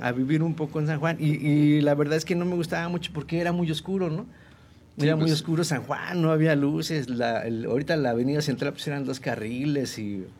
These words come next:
Speaker 1: y lo más que se veía era la Cruz Roja, ¿no? La Kimberly, y estaba muy oscuro, entonces como que,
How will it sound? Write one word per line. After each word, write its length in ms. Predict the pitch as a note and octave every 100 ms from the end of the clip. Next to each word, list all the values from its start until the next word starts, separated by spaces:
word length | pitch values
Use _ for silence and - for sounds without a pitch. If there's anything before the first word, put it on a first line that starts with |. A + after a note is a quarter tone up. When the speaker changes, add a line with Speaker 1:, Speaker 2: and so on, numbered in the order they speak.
| - - - - - -
Speaker 1:
y 40 | A2+
lo 120 | B2
más 220 | C#3 D3+
que 60 | -
se 120 | C3+
veía 200 | C3 C#3+
era 120 | D3
la 140 | A#2
Cruz 180 | A#2 C3+
Roja, 500 | B2+ B2+ A#2+ D3+ C#3+
¿no? 140 | A#2+ D#3+
La 140 | A#2+
Kimberly, 800 | - A#2 A#2 C#3+ E3 C3 A2 A2
y 20 |
estaba 320 | G#2+ - C3+ C3+
muy 180 | C3+ C3+
oscuro, 340 | - D#3+ E3
entonces 300 | D#3 E3+ D#3
como 260 | D#3 C#3 B2
que, 340 | C3 B2 A#2+